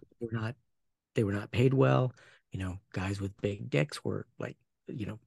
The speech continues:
celebrated, and, and you fast forward to now, there's a lot of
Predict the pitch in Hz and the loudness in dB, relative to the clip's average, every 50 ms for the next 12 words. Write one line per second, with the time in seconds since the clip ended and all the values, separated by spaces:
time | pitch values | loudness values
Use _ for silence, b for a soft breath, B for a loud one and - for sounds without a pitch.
0 | _ _ _ _ _ _ _ - - - - - 127 131 143 143 139 135 139 139 | _ _ _ _ _ _ _ -20 -14 -6 0 2 4 6 6 4 4 4 4 4
1 | 139 135 127 b b b b b b b b _ - - 101 95 98 98 95 92 | 2 0 0 b b b b b b b b _ -6 -4 -2 -2 -2 -2 -4 -4
2 | 92 92 - _ _ _ _ _ _ _ _ _ _ _ _ _ _ _ - 120 | -6 -8 -12 _ _ _ _ _ _ _ _ _ _ _ _ _ _ _ -4 -2
3 | 120 117 113 104 - - 120 117 113 - - - 131 143 156 143 123 120 - - | -2 -2 -4 -4 -4 -2 -2 -2 -2 -4 -4 -2 0 2 2 2 2 0 -2 -8
4 | _ - - - - 101 107 120 147 190 220 190 139 120 120 123 - _ _ _ | _ -6 -4 -2 -2 -2 -2 -2 0 0 0 0 0 0 -2 -4 -6 _ _ _
5 | _ _ _ _ _ _ _ _ _ _ _ 156 180 190 208 - - - 80 87 | _ _ _ _ _ _ _ _ _ _ _ -2 -2 0 -2 -4 -4 -4 -4 -6
6 | 104 139 196 254 220 196 120 98 110 | -4 -2 -2 -2 0 0 -2 -2 -4